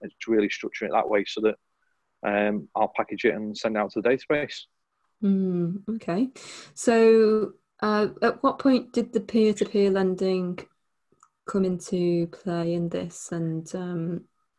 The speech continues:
Speaker 2: was that your intention from the outset?
Speaker 1: Yeah, absolutely. You know, having, uh, a peer-to-peer platform was always the, um, the, the, in the plan, if you like. It was
Speaker 2: Mm.
Speaker 1: always a case of, right, okay,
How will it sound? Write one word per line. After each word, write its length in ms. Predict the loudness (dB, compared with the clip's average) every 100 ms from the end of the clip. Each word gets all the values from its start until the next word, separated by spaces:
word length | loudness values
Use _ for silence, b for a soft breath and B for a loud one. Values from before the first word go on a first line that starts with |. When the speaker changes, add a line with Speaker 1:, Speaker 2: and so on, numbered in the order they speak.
| _ _ -8
Speaker 2:
was 140 | -2
that 180 | -2 -2 -2
your 340 | 2 2 2
intention 760 | 0 -2 -2 -2 -2 0 -2 -4 _ _
from 240 | _ -2 0
the 80 | 0
outset? 560 | -2 -2 -4 -4 -14 _ _ _ _ B B B B _
Speaker 1:
Yeah, 380 | 4 6 6 2 0
absolutely. 680 | 0 2 4 6 4 2 -4
You 80 | 0
know, 100 | 2
having, 480 | 4 4 4 2 0 B 0
uh, 360 | 2 4 2 -2
a 60 | -2
peer-to-peer 480 | 0 0 2 0 4
platform 460 | 2 2 -2 -4
was 140 | -4 2
always 420 | 4 4 2 -2
the, 240 | -2 -2 -4 _ _ -8
um, 360 | -2 -2 -4 -10 -20 -20 _ _ _ _
the, 180 | 2 2
the, 240 | 2 0 0 _ _
in 160 | 0 2
the 80 | 0
plan, 280 | 2 2
if 80 | 4
you 100 | 2
like. 240 | 2 0 0
It 60 | 0
was 120 | 4
Speaker 2:
Mm. 60 |
Speaker 1:
always 200 | 4 4
a 40 | 0
case 320 | 2 2 2
of, 100 | -4
right, 180 | 0 0
okay, 380 | 0 2 2 2